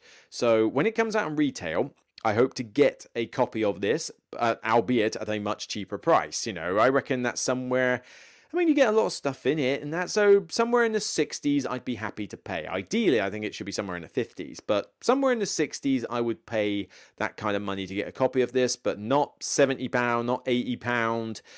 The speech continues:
You know, that sort of area is just, no,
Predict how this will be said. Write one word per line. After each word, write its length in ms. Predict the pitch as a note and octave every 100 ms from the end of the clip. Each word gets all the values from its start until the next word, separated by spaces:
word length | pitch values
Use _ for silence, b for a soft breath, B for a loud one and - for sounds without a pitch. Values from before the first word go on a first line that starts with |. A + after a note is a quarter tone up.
| B B
You 100 | A2
know, 240 | G#2 G2+
that 260 | A2+ B2 -
sort 140 | -
of 80 | A2+
area 460 | A2+ A2 G#2+ G#2+
is 160 | G#2 G2+
just, 320 | - G2 - _ _ A2+
no, 160 | F2+